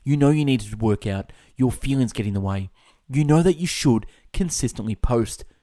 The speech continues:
You feel exhausted. Self-control is all about controlling your thoughts in order to control your emotions, in order to control your actions. Control what you can control, and that is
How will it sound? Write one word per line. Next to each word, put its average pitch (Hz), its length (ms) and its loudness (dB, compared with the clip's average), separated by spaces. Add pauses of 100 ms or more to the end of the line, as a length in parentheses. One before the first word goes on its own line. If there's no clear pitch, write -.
(120)
You 214 100 4
feel 113 240 0
exhausted. 113 640 -2 (560)
Self-control 135 920 -2 (220)
is 127 240 -8
all 143 180 -2
about 160 300 -2
controlling 104 480 -4
your 147 220 0
thoughts 113 480 -2 (220)
in 123 240 -6
order 131 220 -2
to 156 140 -8
control 110 580 -4 (220)
your 110 140 -2
emotions, 104 640 -2 (240)
in 107 240 -8
order 143 400 2 (380)
to - 100 -4
control 110 580 -2 (260)
your 107 260 0
actions. 107 580 -4 (320)
Control 143 680 0 (200)
what 107 220 -4
you 120 140 2
can 156 300 -2
control, 117 540 -4 (260)
and 101 220 -6
that 160 300 -4
is 107 420 -6